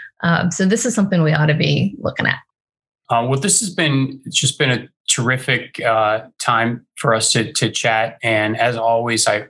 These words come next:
Speaker 2: learned so much from you, Doctor McFeeters. And, uh, my, my question, uh,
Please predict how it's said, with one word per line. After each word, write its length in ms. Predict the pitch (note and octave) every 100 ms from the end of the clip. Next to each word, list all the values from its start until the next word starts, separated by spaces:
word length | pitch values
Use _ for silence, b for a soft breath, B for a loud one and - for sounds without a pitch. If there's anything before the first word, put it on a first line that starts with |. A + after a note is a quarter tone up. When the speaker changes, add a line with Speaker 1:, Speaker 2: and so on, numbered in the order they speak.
| -
Speaker 2:
learned 320 | B2 A#2 A#2
so 180 | - G#2+
much 560 | G2+ G#2 A#2 - - _
from 240 | - A2
you, 320 | G#2+ G2+ G2 G2
Doctor 340 | G#2 G2 -
McFeeters. 800 | G2 G2 - G2+ G2 G2 - - A2
And, 380 | G#2 G2+ G2+
uh, 240 | G2+ G2+ G2+ B B B -
my, 240 | C3 C3
my 260 | - B2+ B2
question, 720 | - E3+ D#3 - D3+ C3+ - -
uh, 220 | B2